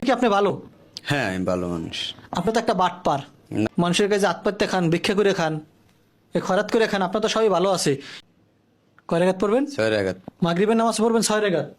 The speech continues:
Speaker 2: হুম।
Speaker 1: এখন যাই মাগরিবের নামাজ পড়বেন, সেটা ছয় রাকাত পড়বেন।
Speaker 2: হুম।
Speaker 1: এই ছয় রাকাত কি কি? ওয়াজিব, মুস্তাহাব, নফল, না সুন্নাত, না ফরজ, কি কি?
Speaker 2: নফল, সুন্নত বলে আসে।
Speaker 1: ও,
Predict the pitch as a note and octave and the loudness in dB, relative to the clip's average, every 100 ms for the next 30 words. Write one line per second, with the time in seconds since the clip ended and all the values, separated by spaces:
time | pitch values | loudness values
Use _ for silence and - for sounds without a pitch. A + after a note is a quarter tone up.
0 | - G2 F2 - F3+ G3+ A3+ A3 F#3 G#3+ | -6 -4 -4 -2 -2 2 2 2 2 2
1 | A3 A3 A#3+ B3 A3+ G#3+ G3+ A3 A3+ A3 | 2 2 2 2 2 0 2 2 2 0
2 | F#3 D3+ G2+ G2+ F2+ - F3 - G3 A3 | 0 -2 0 0 -2 -4 -4 0 2 2
3 | A#3 - A3+ G3 F3 G3 G#3+ G#3+ F3 F#3 | 0 0 0 2 2 2 2 0 2 0
4 | F#3 A3 G3+ G3 F#3 G3 G3+ F#3+ G3 F#3+ | 0 0 0 0 0 0 2 0 0 -4
5 | - - - F#3+ F3 F3 E3+ E3 - - | -14 -20 -6 0 2 2 0 -2 -8 -6
6 | - G3+ A3+ A3+ G3+ G3+ F#3+ F3+ F#3+ F3+ | -2 2 2 2 0 0 0 2 2 2
7 | A3 G3 D#3 - - _ _ - - _ | 0 0 0 -2 -16 _ _ -20 -20 _
8 | _ - C#3+ C3 B2+ A2 B2+ C3 F2 C#2 | _ -4 0 2 2 0 0 0 0 -2
9 | - A2 G#2+ G#2+ G#2+ _ _ _ - - | -2 0 0 0 -6 _ _ _ -20 -14
10 | - F#2 F2 - D#2+ | -4 -2 -2 -4 -6